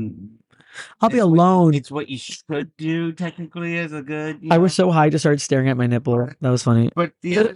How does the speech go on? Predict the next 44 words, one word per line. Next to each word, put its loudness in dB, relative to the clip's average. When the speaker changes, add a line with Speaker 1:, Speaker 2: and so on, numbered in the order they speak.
Speaker 1:
<laughs> -20
Speaker 2:
the -2
other -2
side 0
of 0
me 2
is -4
I -2
can't -6
necessarily, -6
like, -8
say, -10
"Yes, -4
go, 2
Kareem." -2
And 0
if -4
you -4
don't, 2
like, -2
you -8
know, -4
you're -4
bad 0
because -4
I 0
never 0
went -2
myself. -6
So, 0
like, 2
I 2
can't 0
hold -4
you -2
to -8
a -4
higher -6
standard -8
than -14
myself, -16
I -14
guess. -16
But -8